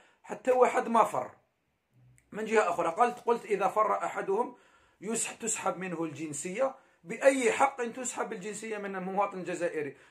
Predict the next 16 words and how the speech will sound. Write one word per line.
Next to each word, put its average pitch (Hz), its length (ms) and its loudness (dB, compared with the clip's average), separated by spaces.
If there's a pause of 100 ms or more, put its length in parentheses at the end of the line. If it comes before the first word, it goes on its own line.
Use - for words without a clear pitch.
(100)
حتى 240 240 0
اللي 262 140 2
ما 240 80 -2
حبش - 240 0
يخدم 175 340 -4
ولا 180 200 0
يفر 196 320 0
ولا 165 180 2
ما 156 100 -4
حبش 208 240 -6
يدير 175 240 -6
دروس 156 460 -4 (240)
خشية 233 500 4
المرض 175 420 0
وخشية 180 380 -6
الوباء، 196 360 -4